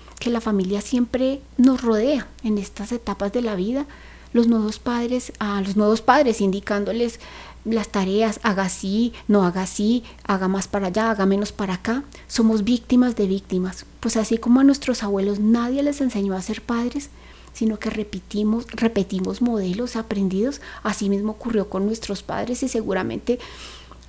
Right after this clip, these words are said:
si nosotros no hacemos lo propio, vamos a seguir repitiendo el status quo, ¿vale? Pues es momento de romper esos status quo, de remo-, de no seguir replicando modelos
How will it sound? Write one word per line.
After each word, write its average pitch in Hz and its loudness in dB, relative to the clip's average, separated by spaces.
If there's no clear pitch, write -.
si 262 2
nosotros 220 0
no 247 2
hacemos 262 0
lo 262 4
propio, 277 0
vamos 208 -2
a 240 -2
seguir 233 0
repitiendo 254 -2
el 214 -2
status 196 -8
quo, 170 -10
¿vale? 190 -2
Pues 226 -6
es 220 -2
momento 226 0
de 240 0
romper 226 -2
esos 214 -8
status 214 -10
quo, 226 -2
de 220 0
remo-, 226 -2
de 214 -2
no 233 6
seguir 254 4
replicando 262 0
modelos 233 0